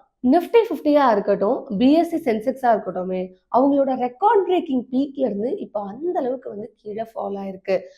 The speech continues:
அது மட்டும் இல்லாம, Bloomberg ரிப்போர்ட்ல என்ன சொல்றாங்கன்னா, லாஸ்ட் ஃபோர் மந்த்ஸ்ல மட்டும் இந்தியன் ஸ்டாக் மார்க்கெட்ல இருந்து ஒன் ட்ரில்லியன் amount of value of thing வந்து எரேஸ் ஆயிருக்கு அப்படின்னு சொல்றாங்க.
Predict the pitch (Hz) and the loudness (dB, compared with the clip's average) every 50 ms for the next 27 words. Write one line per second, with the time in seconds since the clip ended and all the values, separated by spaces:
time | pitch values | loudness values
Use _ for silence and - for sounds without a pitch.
0 | _ _ _ _ - 262 262 330 339 349 - 381 370 359 302 226 196 185 190 202 | _ _ _ _ -2 0 2 2 2 0 -2 -6 -6 -6 -6 -6 -6 -8 -8 -8
1 | 226 214 226 254 311 349 370 381 339 - 240 220 226 - 233 233 226 220 208 202 | -6 -6 -4 -4 -4 -2 -2 -4 -4 -4 -6 -8 -8 -6 -6 -6 -4 -6 -6 -6
2 | 208 208 208 220 214 202 202 190 185 185 185 196 196 233 269 - - _ _ _ | -6 -6 -6 -8 -6 -2 -2 -2 -2 -2 -4 -2 -2 -4 -4 -6 -10 _ _ _
3 | _ - 220 240 254 294 415 453 415 - - _ 233 240 254 285 311 311 285 262 | _ -2 0 0 0 0 -2 -4 -6 -10 -8 _ 0 2 2 4 4 2 0 0
4 | 247 254 247 - 277 277 262 240 208 196 - 202 202 247 262 - - - _ _ | -2 -2 -4 -4 -6 -4 -4 -4 -4 -6 -4 -2 0 0 -2 -4 -8 -20 _ _
5 | _ _ - 285 294 302 339 370 - - - 294 262 233 - 240 220 214 202 180 | _ _ 2 4 6 6 6 4 2 0 -2 -2 -2 -2 -2 -4 -4 -4 -4 -6
6 | - 190 185 190 185 185 202 254 247 214 190 214 220 269 339 381 381 381 381 320 | -6 -6 -6 -4 -2 0 0 0 0 -2 -4 -6 -4 -4 -4 -4 -4 -2 0 0
7 | 294 285 294 294 269 247 269 - - 233 226 220 240 254 254 247 247 208 190 190 | 2 2 2 0 -2 -2 -4 -8 -8 -6 -2 0 0 0 0 -2 -4 -4 -4 -2
8 | 196 190 208 233 247 247 254 240 220 202 202 - - _ _ _ _ _ _ _ | -2 0 0 0 2 2 4 4 4 4 2 0 -6 _ _ _ _ _ _ _
9 | 247 240 254 247 226 202 185 196 247 277 294 - - - 202 226 240 233 233 190 | 0 0 2 0 0 0 0 2 2 2 2 0 -2 -2 0 0 0 0 0 -2
10 | 180 180 180 180 - 185 180 175 - - - 175 185 185 190 190 - 190 180 185 | -4 -4 -6 -4 -2 -2 -2 -2 -4 -6 -10 -8 -8 -8 -8 -8 -10 -10 -8 -6
11 | 180 180 175 | -6 -6 -4